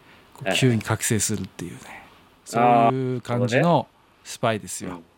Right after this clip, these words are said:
Speaker 2: け-、けどやっぱ、このパターンだとさ、ほら、日本の映画だと、昼間すげえダメ男になっちゃうパターン、結構。
Speaker 1: そうなのよ。だから、それ、
Speaker 2: え？
Speaker 1: で、ひ-、あの、
Speaker 2: そこ？
Speaker 1: なんかね、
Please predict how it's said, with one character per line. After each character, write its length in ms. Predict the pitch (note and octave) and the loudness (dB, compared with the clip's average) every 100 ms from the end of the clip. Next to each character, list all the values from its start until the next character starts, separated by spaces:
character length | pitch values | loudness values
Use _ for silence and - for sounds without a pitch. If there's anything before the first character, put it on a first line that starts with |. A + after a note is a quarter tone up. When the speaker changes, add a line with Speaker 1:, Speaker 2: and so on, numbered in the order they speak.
| _ _ _ _ _ _ _ - - | _ _ _ _ _ _ _ -20 -2
Speaker 2:
け-、 120 | C4+ | 2
け 40 | A3 D4 | 4 4
ど 40 | |
や 60 | C4+ | 4
っ 40 | |
ぱ、 140 | D3+ - - _ _ _ _ | 2 -4 -16 _ _ _ _
こ 160 | B3 C4 | 2 4
の 180 | D#4 D#4+ | 0 2
パ 160 | D#4+ | 0
タ 160 | D4+ D4+ | 4 4
ー 120 | D4+ | 4
ン 60 | G#3+ | 2
だ 80 | B2+ | 0
と 100 | A#2 | 2
さ、 140 | A#2+ | 2
ほ 60 | A#2+ | 2
ら、 140 | G2 | 0
日 200 | A2+ C3+ | -2 -4
本 380 | C#3+ B3 A#3+ A#3 | 2 4 4 2
の 120 | A#3+ | 2
映 200 | A3+ A3 | 4 4
画 100 | D#3+ | 6
だ 140 | A#2+ A2 | 4 4
と、 280 | B2 G#2+ - - - - | 4 4 0 -20 -20 -8
昼 280 | - G#3+ C4+ | 0 2 4
間 140 | C4+ | 2
す 160 | A#3+ G#3+ | 0 -2
げ 140 | C#4+ | 0
え 40 | |
ダ 160 | D#3 C3+ | 2 2
メ 140 | D3 | 2
男 100 | D#3+ | 0
に 100 | F3 | 0
な 120 | D#3+ D3+ | 0 -2
っ 80 | |
ち 80 | - | -2
ゃ 60 | A2 | -4
う 40 | |
パ 140 | G2+ G2 | -4 -2
タ 120 | G#2+ | -2
ー 100 | F2+ | -2
ン、 20 | E2+ | -8
結 40 | |
構。 40 | A#2+ | -4
Speaker 1:
そ 220 | D#3 D3 | 0 0
う 20 | |
な 140 | A#2 G#2+ | 0 -4
の 140 | F#2+ | -6
よ。 200 | F2+ G2 | -8 -10
だ 100 | G#2 | -8
か 60 | G2+ | -8
ら、 60 | G2 | -4
そ 200 | - D#4 | 0 0
れ、 420 | E4 E4 D#4 B3 | 0 0 2 0
Speaker 2:
え？ 60 | F#4+ - - - - | 0 -6 -18 -18 -4
Speaker 1:
で、 100 | D#3+ | -4
ひ-、 180 | - - | -4 -2
あ 220 | D3+ D3+ D#3+ | 0 2 4
の、 120 | E4+ | 2
Speaker 2:
そ 20 | |
こ？ 60 | G#3 | 4
Speaker 1:
な 120 | - | 2
ん 60 | - | 2
か 80 | |
ね、 240 | D#3 A#2 | 0 0